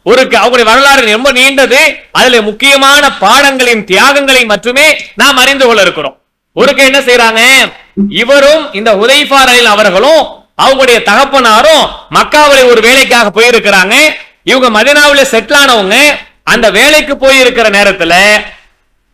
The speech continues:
வேலையை முடிச்சுட்டு மதீனாவுக்கு வரலான்னு திரும்பும் பொழுது ஒரு மிக முக்கியமான ஒரு நிகழ்வு நடக்கிறது. அந்த நிகழ்வு நம் வாழ்க்கைக்கு மிக முக்கியமான ஒரு பாடம் இருக்கிறது.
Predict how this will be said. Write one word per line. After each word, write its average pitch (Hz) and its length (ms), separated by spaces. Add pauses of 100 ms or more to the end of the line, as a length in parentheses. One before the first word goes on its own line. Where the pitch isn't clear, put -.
வேலையை 277 540
முடிச்சுட்டு 240 380 (200)
மதீனாவுக்கு 262 540
வரலான்னு 240 480
திரும்பும் 294 400
பொழுது 220 540 (160)
ஒரு 226 160
மிக 240 220
முக்கியமான 269 680
ஒரு 247 180
நிகழ்வு 269 340
நடக்கிறது. 214 800
அந்த 220 300
நிகழ்வு 285 440
நம் 233 200
வாழ்க்கைக்கு 247 680
மிக 240 220
முக்கியமான 269 580
ஒரு 302 180
பாடம் 262 320
இருக்கிறது. 180 360